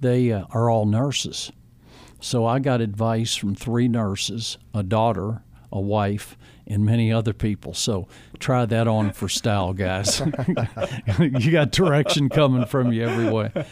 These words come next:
And I've been fortunate that I, I do some work with people that have had cardiac arrest. And I've had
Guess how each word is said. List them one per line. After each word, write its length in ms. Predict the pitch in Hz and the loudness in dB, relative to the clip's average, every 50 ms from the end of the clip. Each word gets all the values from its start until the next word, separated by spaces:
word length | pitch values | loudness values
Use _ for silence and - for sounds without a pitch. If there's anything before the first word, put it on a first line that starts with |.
| - - 156 - - - - | -12 -14 -14 -14 -16 -14 -4
And 160 | - 131 127 123 | -2 0 2 2
I've 160 | 123 117 107 | 0 0 0
been 160 | 127 120 120 | 0 0 0
fortunate 720 | 110 - 127 127 151 160 147 - - 123 110 104 101 - | 0 -2 0 0 0 0 0 -2 0 0 0 0 -2 -2
that 160 | - 120 107 104 | -2 -2 0 0
I, 200 | 101 101 104 - - | -2 -2 -4 -6 -6
I 140 | - 113 110 | -6 -4 -4
do 240 | 104 101 123 120 117 | -2 0 0 -2 0
some 280 | 117 - 120 107 98 - | -2 -2 -2 -4 -4 -2
work 300 | 120 117 113 104 - - | -4 -4 -4 -4 -6 -6
with 360 | 117 107 101 - - - - - - - - - - | -4 -4 -4 -4 -8 -20 -20 -20 -20 -20 -20 -14 -4
people 380 | - 123 117 104 - 107 98 98 | -2 -2 -2 -2 -2 -4 -4 -4
that 100 | 101 98 | -4 -4
have 140 | 104 101 | -4 -4
had 240 | - 107 98 92 - | -4 -4 -4 -4 -6
cardiac 600 | - - 107 104 95 95 101 98 92 95 - - | -6 -4 -2 -2 -2 -2 -4 -4 -6 -6 -6 -8
arrest. 600 | 98 90 92 107 127 139 135 120 - - - - - - - - - - - - - | -6 -4 -2 -2 -2 -2 -2 -2 -4 -6 -8 -10 -18 -20 -20 -20 -20 -20 -20 -14 -8
And 160 | - 107 104 | -4 -2 0
I've 120 | 104 101 98 | 0 0 0
had 340 | 107 110 104 98 92 - | 0 0 0 -2 -4 -10